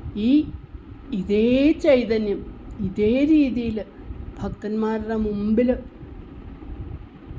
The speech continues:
അനുഭവമായിട്ട് വരും. ആ കുഞ്ഞികൃഷ്ണനെ എല്ലാവർക്കും ക-, പോയി കാണാൻ ഉള്ള അനുഗ്രഹം ഉണ്ടാവട്ടെ എന്ന് പ്രാർത്ഥിച്ചിട്ട്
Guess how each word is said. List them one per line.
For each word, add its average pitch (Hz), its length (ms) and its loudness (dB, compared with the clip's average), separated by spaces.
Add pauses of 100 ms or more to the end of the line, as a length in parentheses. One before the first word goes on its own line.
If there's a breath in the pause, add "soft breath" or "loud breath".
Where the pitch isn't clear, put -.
അനുഭവമായിട്ട് 220 880 0
വരും. 185 280 -6 (1080)
ആ 175 140 -8
കുഞ്ഞികൃഷ്ണനെ 214 840 -6 (480)
എല്ലാവർക്കും 220 680 2
ക-, 156 280 2
പോയി 208 180 -2 (100)
കാണാൻ 185 340 -2 (760)
ഉള്ള 196 140 2
അനുഗ്രഹം 190 520 0
ഉണ്ടാവട്ടെ 180 560 -4 (680)
എന്ന് 180 200 -4
പ്രാർത്ഥിച്ചിട്ട് 208 800 -6